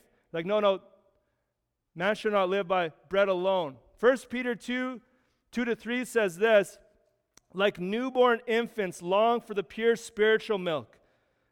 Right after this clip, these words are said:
that by it you may grow up into salvation, if indeed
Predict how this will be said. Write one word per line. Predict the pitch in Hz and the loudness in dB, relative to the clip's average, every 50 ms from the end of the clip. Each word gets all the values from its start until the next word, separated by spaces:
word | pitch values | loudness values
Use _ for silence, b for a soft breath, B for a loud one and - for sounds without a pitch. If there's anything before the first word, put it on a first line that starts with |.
| _ _ _ | _ _ _
that | 170 175 170 160 | 0 0 0 0
by | 175 185 202 214 214 | 2 2 4 4 4
it | 214 208 | 2 0
you | 202 | -4
may | 202 196 175 | -6 -6 -6
grow | 151 127 175 190 196 202 | -4 -2 2 4 4 4
up | 208 202 | 4 2
into | 208 196 - 180 | -2 -8 -10 -12
salvation, | 160 - - 208 190 190 175 196 196 196 - 190 175 175 - | -14 -8 -4 -2 -2 0 0 0 -2 -2 -2 -6 -10 -6 -2
if | 214 226 220 - 214 | -2 -2 0 -2 -4
indeed | 202 185 151 180 208 214 220 220 b | -6 -6 -6 -6 -6 -6 -6 -8 b